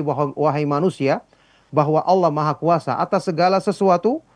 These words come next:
dan bahwasanya pengetahuan ilmu Allah yang sempurna meliputi semua makhluknya. Jadi tujuannya agar kita mengenal <clears throat> kebesaran Allah, keagungannya,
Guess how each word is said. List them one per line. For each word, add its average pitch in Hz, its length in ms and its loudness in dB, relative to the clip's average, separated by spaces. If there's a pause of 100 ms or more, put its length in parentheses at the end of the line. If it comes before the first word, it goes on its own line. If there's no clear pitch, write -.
(360)
dan 147 240 0
bahwasanya 151 720 -2
pengetahuan 147 640 -4
ilmu 202 380 0
Allah 180 260 0
yang 156 160 -2
sempurna 196 480 -2
meliputi 156 480 -2
semua 135 320 -4
makhluknya. 120 560 -6 (680)
Jadi 175 180 4
tujuannya 226 400 2
agar 214 220 0
kita 277 240 -2
mengenal 254 480 -2 (280)
<clears throat> - 380 -10
kebesaran 202 480 0
Allah, 202 300 2
keagungannya, 202 720 0